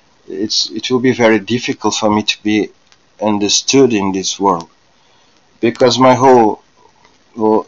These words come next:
my whole way of seeing life and of living life was mystical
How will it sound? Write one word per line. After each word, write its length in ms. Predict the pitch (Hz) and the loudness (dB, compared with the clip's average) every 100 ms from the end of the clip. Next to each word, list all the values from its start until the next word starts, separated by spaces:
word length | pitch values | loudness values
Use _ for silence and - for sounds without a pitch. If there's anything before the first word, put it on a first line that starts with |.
| - | -4
my 220 | 117 117 | 0 0
whole 800 | 110 120 113 107 101 90 107 107 | 2 4 6 6 4 0 -2 0
way 300 | 110 120 117 | 2 4 6
of 120 | 107 | 4
seeing 360 | - - 107 104 | 2 0 0 4
life 360 | 107 113 113 107 | 6 6 4 0
and 140 | 98 | -4
of 140 | 98 | -4
living 340 | 104 104 107 101 | -4 -2 -2 2
life 400 | 104 107 107 - | 4 4 0 -8
was 240 | 95 92 | -8 -6
mystical 640 | 92 110 117 - - 101 | -4 -4 -4 -8 -14 -18